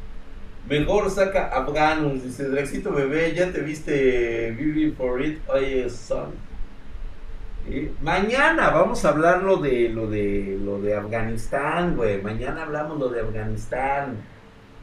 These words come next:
Entonces hay que besarnos, ¿sí? ¿No? Beso colectivo, ¿no? Entre todos, güey. O sea, vénganse, güey. O sea, beso de tres, de cuatro, güey. Y este, es más, yo propongo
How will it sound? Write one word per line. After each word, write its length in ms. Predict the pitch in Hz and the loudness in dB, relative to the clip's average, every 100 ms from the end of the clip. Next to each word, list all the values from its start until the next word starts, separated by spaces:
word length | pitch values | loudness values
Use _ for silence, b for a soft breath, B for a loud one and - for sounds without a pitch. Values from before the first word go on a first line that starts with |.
| - - - | -16 -14 -8
Entonces 400 | - 175 - 185 | -4 -2 2 2
hay 60 | - | 4
que 80 | |
besarnos, 640 | 180 127 - 151 147 143 - | 0 2 4 4 4 0 -2
¿sí? 160 | 269 | 2
¿No? 480 | 262 277 359 381 - | 4 8 8 6 4
Beso 300 | 427 - 269 | 6 6 6
colectivo, 720 | 196 175 165 208 240 226 214 208 | 6 6 4 0 4 6 6 6
¿no? 260 | 240 339 | 4 4
Entre 240 | 359 180 180 | 2 2 4
todos, 420 | 208 226 196 151 | 6 6 6 4
güey. 200 | 139 135 | 2 2
O 80 | 131 | 2
sea, 300 | 156 170 156 | 4 4 4
vénganse, 520 | 175 196 190 143 131 | 2 2 0 0 -2
güey. 220 | 117 113 | 0 -2
O 80 | 110 | -2
sea, 160 | 139 | -2
beso 300 | 156 165 185 | 0 -2 -2
de 140 | 156 127 | -4 -4
tres, 420 | 131 135 151 143 | 2 2 2 0
de 100 | 139 | -2
cuatro, 480 | 131 139 147 151 143 | 0 2 2 -2 -4
güey. 260 | 123 113 - - - - - - - - | -2 -2 -4 -10 -10 -10 -12 -10 -6 -4
Y 240 | - 139 151 | -2 -2 0
este, 320 | 127 127 - | -2 -2 0
es 160 | 208 196 | 2 4
más, 380 | 208 202 - - - - - - 156 | 6 6 2 -6 -10 -10 -10 -8 2
yo 340 | 220 262 247 | 10 10 10
propongo 720 | 202 180 - 190 220 - 247 | 6 4 4 4 4 4 2